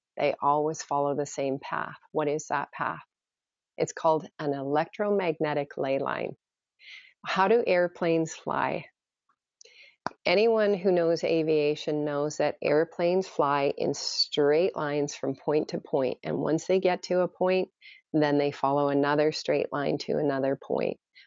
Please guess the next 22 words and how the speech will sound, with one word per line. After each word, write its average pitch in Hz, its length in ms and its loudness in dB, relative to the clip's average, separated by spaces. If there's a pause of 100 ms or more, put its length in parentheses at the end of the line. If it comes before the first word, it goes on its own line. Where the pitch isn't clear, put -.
(100)
What 143 200 4
are 156 100 4
they 160 140 4
following? 165 600 0 (360)
The 147 100 2
electromagnetic 143 1040 0
ley 139 200 2
lines 135 340 -2
of 131 200 -2
the 131 160 0
earth. - 260 0 (580)
So, 156 480 0 (920)
um, 151 300 2 (380)
our 208 340 4
sonar, 165 800 0 (520)
our 208 300 4
capacity 175 840 0
to 160 180 -2
read 160 480 0
all 175 280 2
the 185 100 0
dimensions 160 720 -2